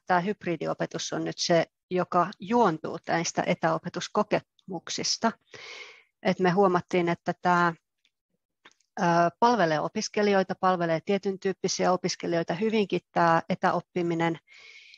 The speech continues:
ja mahdollisuus sitten tulevana vuonna, vuonna kaksituhatta kaksikymmentäkaksi, niin avataan vielä laajemmassa määrin myös tälle hybridioppimiselle. Ja siinä meillä, meillä tota,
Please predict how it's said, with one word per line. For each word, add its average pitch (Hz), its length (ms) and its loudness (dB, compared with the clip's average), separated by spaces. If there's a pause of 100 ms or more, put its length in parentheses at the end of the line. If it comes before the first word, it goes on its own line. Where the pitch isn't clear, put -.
(200)
ja 160 560 4 (580)
mahdollisuus 180 880 0
sitten 170 500 -2 (800)
tulevana 170 480 2
vuonna, 190 360 2 (120)
vuonna 180 180 -2
kaksituhatta - 420 -4
kaksikymmentäkaksi, - 760 -2
niin 165 260 0 (1300)
avataan 185 460 4
vielä 175 260 4
laajemmassa 170 540 0
määrin 170 320 -2
myös 170 180 -10
tälle 190 220 0
hybridioppimiselle. 220 1120 -6 (480)
Ja 175 300 4
siinä 208 360 0
meillä, 185 440 2 (320)
meillä 180 400 -2
tota, 156 440 -4